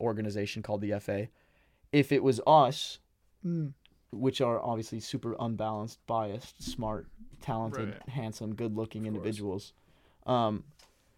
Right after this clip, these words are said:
Speaker 1: how would we deal with Man City? What's the correct punishment?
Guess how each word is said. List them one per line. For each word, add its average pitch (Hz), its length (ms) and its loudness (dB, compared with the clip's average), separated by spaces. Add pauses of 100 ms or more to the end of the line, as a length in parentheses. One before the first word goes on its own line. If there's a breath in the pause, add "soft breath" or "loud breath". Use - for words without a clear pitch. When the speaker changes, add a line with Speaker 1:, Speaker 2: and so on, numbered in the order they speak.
(100)
Speaker 1:
how 147 180 4
would 156 140 6
we 139 220 6
deal 120 260 4
with 107 100 -2
Man 107 160 -2
City? 92 340 -6
What's 131 200 -2
the 151 80 2
correct 147 260 0
punishment? - 460 -8